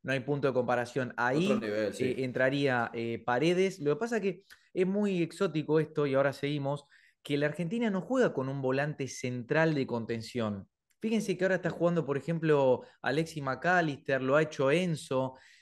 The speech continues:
Speaker 1: Sí, en su momento contra México, se va a acordar Robert, que entró Guido Rodríguez.
Speaker 2: Guido,
Speaker 1: Y
Speaker 2: sí.
Speaker 1: fíjense que se metía mucho a jugar entre los centrales y ahí entendió que no, pará, vamos a salir, vamos a meterlo un poco más suelto y un cinco más de toque, de clase, de juego,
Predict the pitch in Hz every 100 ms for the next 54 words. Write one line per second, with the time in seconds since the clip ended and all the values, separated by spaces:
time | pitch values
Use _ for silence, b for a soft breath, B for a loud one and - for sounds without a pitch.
0 | B - 214 254 254 220 196 202 226 220
1 | 170 151 156 170 202 190 147 160 143 143
2 | 151 151 156 151 165 151 175 170 B B
3 | - 139 139 135 165 180 185 180 147 147
4 | 170 139 107 101 _ - 110 98 90 131
5 | 135 135 - 170 170 175 180 170 151 151
6 | 170 175 170 190 170 165 160 170 151 147
7 | 139 - 143 151 175 185 170 139 147 147
8 | 139 135 165 135 127 113 107 117 101 -
9 | 117 135 127 - 120 135 143 156 b b
10 | - 123 139 143 123 120 139 139 127 139
11 | 127 131 123 151 160 160 175 135 123 127
12 | 143 139 135 127 123 - 147 147 143 139
13 | 147 135 131 165 165 165 156 135 117 139
14 | 151 147 - 113 107 160 170 160 180 196